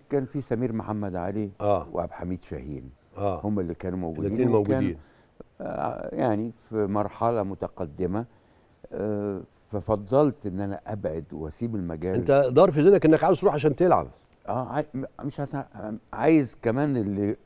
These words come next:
Speaker 2: العلاقة
Speaker 1: زميلي
Speaker 2: طيبة.
Speaker 1: يلعب.
Speaker 2: آه.
Speaker 1: ما يصحش إن أنا مع حازم وعلاقتي كانت كويسة جدًا بيه إن أروح وراه برضه النادي الأهلي.
Speaker 2: مم.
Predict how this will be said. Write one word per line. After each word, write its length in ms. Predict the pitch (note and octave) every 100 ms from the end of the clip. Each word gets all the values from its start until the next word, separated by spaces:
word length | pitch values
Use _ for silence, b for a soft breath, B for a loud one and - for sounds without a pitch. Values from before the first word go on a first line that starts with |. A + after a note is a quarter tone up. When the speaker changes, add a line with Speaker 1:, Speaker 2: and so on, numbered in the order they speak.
| - -
Speaker 2:
العلاقة 320 | G2+ G#2+ G#2
Speaker 1:
زميلي 280 | A2+ B2+ D#3
Speaker 2:
طيبة. 200 | D3+ C#3 b b b b _ G2
Speaker 1:
يلعب. 400 | D3+ E3 D#2 - _ _ _ G#2
Speaker 2:
آه. 220 | F#2+ F2+
Speaker 1:
ما 120 | F#2
يصحش 520 | G2 - C3 - F#2
إن 140 | F#2 G2+
أنا 140 | G#2+
مع 220 | G2+ E2
حازم 400 | C#2 G#2 F#2+ F#2+
وعلاقتي 400 | D#2 E2 G2 -
كانت 180 | - E2+
كويسة 340 | - F#2 F#2 E2
جدًا 300 | F#2 E2+ E2+
بيه 280 | E2 G2+
إن 120 | F#2 F2
أروح 260 | G2+ -
وراه 200 | E2+ F2
برضه 280 | E2 E2 D2
النادي 280 | D2+ C#2 C2+
الأهلي. 380 | C2+ C2 - - -
Speaker 2:
مم. 200 | G#2